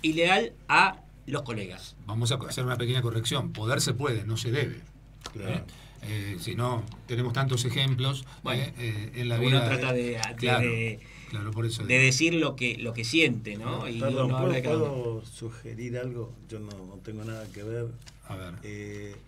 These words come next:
Speaker 3: me gustaría, nosotros hablamos de la M L A, M L S, como
Speaker 2: Sí,
Speaker 3: quieran
Speaker 2: como lo
Speaker 3: hablar.
Speaker 2: quieran llamarlo.
Speaker 3: Pero muchos no saben qué es.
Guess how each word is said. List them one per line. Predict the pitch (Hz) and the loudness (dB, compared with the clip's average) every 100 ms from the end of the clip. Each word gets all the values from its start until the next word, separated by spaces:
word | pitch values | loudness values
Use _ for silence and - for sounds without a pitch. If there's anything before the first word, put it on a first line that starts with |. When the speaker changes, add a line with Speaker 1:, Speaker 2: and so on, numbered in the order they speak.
| - - | -16 -8
Speaker 3:
me | |
gustaría, | 139 139 170 196 196 143 - | -6 -4 -6 -4 -4 -6 -8
nosotros | 123 127 180 147 | -8 -8 -8 -6
hablamos | 120 117 131 131 113 | -4 -2 -2 -2 -4
de | |
la | 104 98 107 | -6 -8 -8
M | 113 107 | -6 -8
L | 101 95 | -10 -12
A, | 92 120 131 127 117 110 | -8 -4 -4 -4 -6 -10
M | 92 92 | -12 -12
L | 92 98 113 117 | -10 -6 -4 -4
S, | 117 110 | -4 -10
como | - 85 | -14 -12
Speaker 2:
Sí, | 87 | -8
Speaker 3:
quieran | 107 104 | -8 -8
Speaker 2:
como | |
lo | 104 | -6
Speaker 3:
hablar. | 104 101 | -6 -2
Speaker 2:
quieran | 113 113 | -2 0
llamarlo. | 107 101 - - - | -2 -4 -10 -16 -10
Speaker 3:
Pero | 117 147 | -6 -4
muchos | 202 143 | -4 -2
no | 117 | -2
saben | 139 185 101 85 | -2 -4 -4 -8
qué | 85 | -14
es. | - - - | -18 -18 -20